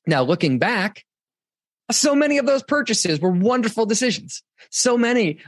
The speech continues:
uh, uh, of them. I got generational buying opportunities because I was investing in a period when the world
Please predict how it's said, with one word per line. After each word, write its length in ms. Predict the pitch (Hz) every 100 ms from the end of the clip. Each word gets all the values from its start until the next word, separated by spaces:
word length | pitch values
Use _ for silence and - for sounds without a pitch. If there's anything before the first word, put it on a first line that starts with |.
| -
uh, 20 |
uh, 420 | 147 135 123 135 -
of 140 | 127
them. 200 | 131 123
I 160 | 147 180
got 180 | 190 156
generational 800 | 151 202 214 214 220 - 180 135
buying 380 | 156 208 190
opportunities 600 | 156 139 135 147 127 160 160
because 180 | 147
I 160 | 160 175
was 160 | 185 160
investing 540 | 151 240 - 185 294 _ _ -
in 140 | - 165
a 20 |
period 400 | 160 180 190 185
when 140 | 175
the 80 | 165
world 480 | 156 196 233 214